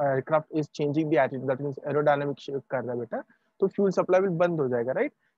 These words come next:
So for that reason we require a pump to be installed. Okay, so after the fuel tank, we have a main fuel pump. Okay,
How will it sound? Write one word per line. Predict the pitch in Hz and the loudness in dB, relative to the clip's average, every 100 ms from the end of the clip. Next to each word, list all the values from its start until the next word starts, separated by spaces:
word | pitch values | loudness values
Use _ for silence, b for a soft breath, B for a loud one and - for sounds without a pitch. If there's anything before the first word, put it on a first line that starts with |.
| - | -6
So | 156 | 0
for | 170 | 2
that | 160 165 180 | 6 4 4
reason | 180 196 208 | 0 0 0
we | 170 | 0
require | 139 139 131 143 | 0 2 4 2
a | |
pump | 226 214 170 127 | 2 2 2 0
to | 135 | -2
be | 120 | -2
installed. | 113 - 101 - _ _ _ _ _ _ _ _ | -6 -8 -12 -12 _ _ _ _ _ _ _ _
Okay, | 175 214 _ _ _ | 4 4 _ _ _
so | 175 | 6
after | 160 151 - 208 | 6 6 4 6
the | 220 | 6
fuel | 220 170 160 147 _ _ | 4 2 2 2 _ _
tank, | - 131 139 294 _ _ _ _ _ _ _ _ _ _ _ _ _ _ _ _ _ _ _ 147 | 2 4 2 -4 _ _ _ _ _ _ _ _ _ _ _ _ _ _ _ _ _ _ _ -8
we | 143 170 | 0 2
have | 147 147 | 4 4
a | 185 320 - _ _ _ - | 4 2 -2 _ _ _ -6
main | 143 147 165 190 196 208 226 226 - - | -2 0 2 4 4 4 2 -2 -6 -8
fuel | 165 165 165 165 165 _ | 0 4 4 2 0 _
pump. | 123 107 - _ _ _ _ _ _ - | -2 -2 -8 _ _ _ _ _ _ -4
Okay, | 208 | -4